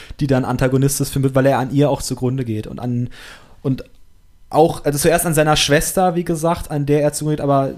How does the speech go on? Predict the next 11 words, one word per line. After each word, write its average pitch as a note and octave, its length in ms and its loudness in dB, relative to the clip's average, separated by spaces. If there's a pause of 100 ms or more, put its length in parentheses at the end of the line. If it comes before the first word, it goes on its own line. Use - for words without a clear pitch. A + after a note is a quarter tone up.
dann C#3 180 0
ist D3 140 -4
es - 80 -8
die C#3+ 100 -6
Sexsucht, D3+ 580 -4
weil C#3 240 2
seine C3+ 220 0
Schwester D3 680 0 (540)
ist D#3 260 2
der D3 120 4
Spiegel, C#3+ 760 -2